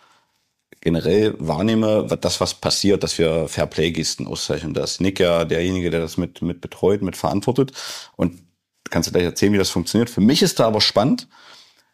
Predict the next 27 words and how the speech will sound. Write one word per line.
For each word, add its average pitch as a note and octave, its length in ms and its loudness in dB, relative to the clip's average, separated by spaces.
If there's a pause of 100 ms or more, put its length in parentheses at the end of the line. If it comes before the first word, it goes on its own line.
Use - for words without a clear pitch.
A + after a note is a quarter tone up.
(200)
wann B2 600 0 (200)
können G#2+ 180 2
wir G#2 80 4
Fair G2+ 180 2
Play F#2 400 2
auch - 240 -6
wirklich F#2+ 340 0
als F2+ 160 -2
Fair F2 100 2
Play E2+ 240 0
bezeichnen? E3 840 0 (580)
Und F#3+ 220 2 (160)
wann G2+ 260 4
muss B2 140 2
ich A#2+ 160 0
als F#2+ 120 2
Spieler B2 320 2
sogar G2 260 4
sagen, G#2 440 2 (140)
"Alter, F#2 340 2
ich - 120 0
habe G2 140 0
jetzt - 100 -4
hier G2+ 100 4
einen F#2+ 80 0
Fehler A2 340 2
gemacht. E2+ 380 -2